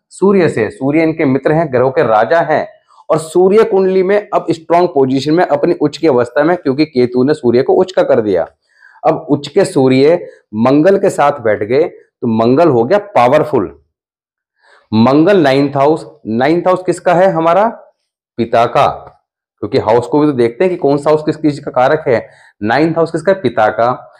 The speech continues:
मंगल क्या है? प्रॉपर्टी। पिता, जातक के पिता के पास प्रॉपर्टी काफी होगी, तो इस बच्चे के पिता के पास काफी ज्यादा प्रॉपर्टी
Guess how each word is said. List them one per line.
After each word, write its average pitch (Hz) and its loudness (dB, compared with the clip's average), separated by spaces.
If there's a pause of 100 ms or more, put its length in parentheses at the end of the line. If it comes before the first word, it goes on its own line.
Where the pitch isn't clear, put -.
(160)
मंगल 151 2
क्या 185 2
है? 190 4
प्रॉपर्टी। 135 -2 (240)
पिता, 170 0
जातक 131 -2
के 208 -4
पिता 165 -4
के 165 0
पास - 0
प्रॉपर्टी 147 0
काफी 147 -2
होगी, 90 -6 (640)
तो - -10
इस 135 -4
बच्चे 131 -2
के 160 -2
पिता 120 0
के 110 -2
पास 147 -2
काफी 104 -2
ज्यादा 104 2
प्रॉपर्टी 110 0